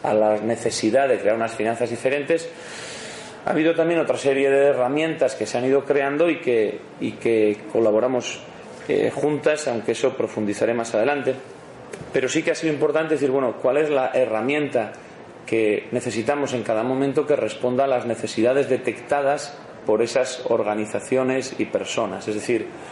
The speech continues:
tejido social, herramienta que sirve a las necesidades detectadas por el tejido social. Y tienen que ir de la mano en todo momento y, sobre todo, eh, no quiero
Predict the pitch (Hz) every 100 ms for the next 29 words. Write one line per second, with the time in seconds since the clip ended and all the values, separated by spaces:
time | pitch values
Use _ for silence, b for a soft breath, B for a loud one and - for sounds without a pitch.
0 | B B B - 131 - 151 156 160 -
1 | 160 160 170 - - - - 135 123 123
2 | 135 139 151 139 135 139 139 147 135 120
3 | 113 120 120 107 127 131 117 - 117 120
4 | - 120 107 - 123 117 - 135 101 -
5 | B B - 117 135 143 143 147 143 135
6 | 127 135 127 120 127 127 143 165 131 123
7 | 113 117 - 143 151 151 B B B B
8 | - - 143 139 131 127 123 123 123 -
9 | - 110 101 107 113 110 131 131 127 123
10 | 110 - -